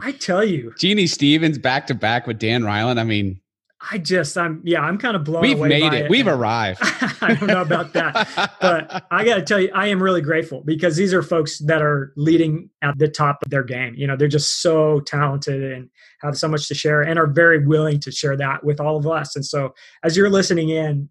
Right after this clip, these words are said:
Speaker 1: um, you know, these are, these are some of the best at what they do. And so it's really a privilege to get to have these conversations, and we're really grateful, really grateful to have them on.
Speaker 2: And I'm gonna encourage our listeners. Listen,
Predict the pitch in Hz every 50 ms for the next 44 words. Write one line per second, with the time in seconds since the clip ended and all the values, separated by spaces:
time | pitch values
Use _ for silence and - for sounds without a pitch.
0 | _ _ - 147 143 139 139 139 143 - _ _ 151 156 160 151 147 151 151 -
1 | - 139 175 202 202 247 208 - - 147 160 190 208 - 208 185 - 196 175 170
2 | 151 147 139 147 143 143 139 - - - - 143 143 143 139 139 - 135 131 127
3 | 123 139 139 127 123 - - 139 135 131 127 120 _ _ _ _ _ - 165 151
4 | 147 180 214 208 180 156 147 151 - 170 - 147 151 143 - - 135 139 143 143
5 | 127 131 127 127 131 123 - - 135 123 120 - - 120 120 123 - 127 123 120
6 | 131 123 127 143 - 139 139 147 143 160 165 160 156 156 151 151 147 147 - -
7 | _ _ _ _ - 139 139 135 123 139 127 - - 123 120 123 123 120 120 117
8 | 117 117 _ _ _ _ _ _ _ _ _ _ _ - 180 220 262 277 233 165
9 | 131 - - 170 165 156 151 139 131 120 127 127 - - 127 117 110 104 135 156
10 | 147 - 143 123 113 107 110